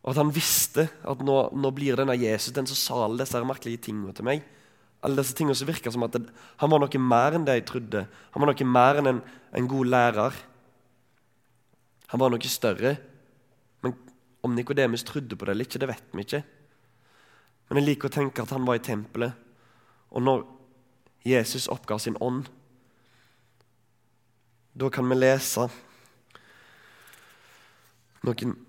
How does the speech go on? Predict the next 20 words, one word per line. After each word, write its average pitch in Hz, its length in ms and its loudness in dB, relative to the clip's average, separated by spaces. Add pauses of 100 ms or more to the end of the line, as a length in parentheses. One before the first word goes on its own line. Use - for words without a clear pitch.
(140)
veldig 117 460 2 (100)
fascinerende 104 600 -2
vers, - 340 -6 (1600)
så - 240 -8
jeg 87 120 -8
skal 76 140 -14
finne 76 280 -6
her. - 220 -12 (2500)
Det - 80 -14
står 123 460 2
i 117 80 0 (160)
Matteus 107 640 -2
tjuesju 113 500 -6
femtién. 107 600 -8 (1500)
Det - 80 -12
står 123 200 0
like 123 360 0
etter - 380 -6 (100)
Jesus - 400 -4
dør: - 220 -10